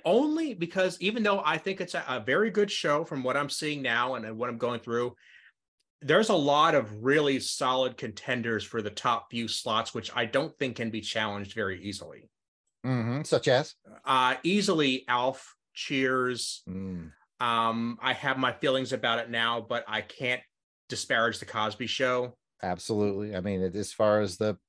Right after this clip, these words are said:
Speaker 2: show itself, it was
Speaker 1: I, there
Speaker 2: t-,
Speaker 1: were a lot
Speaker 2: timeless.
Speaker 1: of very, very talented people working on that show,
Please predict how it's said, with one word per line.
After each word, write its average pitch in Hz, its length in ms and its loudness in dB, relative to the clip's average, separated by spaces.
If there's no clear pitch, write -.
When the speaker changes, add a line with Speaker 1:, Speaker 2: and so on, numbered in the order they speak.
Speaker 2:
show 104 240 2
itself, 113 500 2
it 104 100 -6
was 101 140 -6
Speaker 1:
I, 113 80 0
there 143 100 6
Speaker 2:
t-, 135 60 8
Speaker 1:
were 139 100 8
a 131 60 8
lot 131 140 6
Speaker 2:
timeless. 135 280 4
Speaker 1:
of 123 100 -16
very, 160 300 6
very 143 300 4
talented 131 420 -4
people 127 280 -6
working 110 260 -2
on 104 100 -2
that 98 160 -4
show, 87 400 -6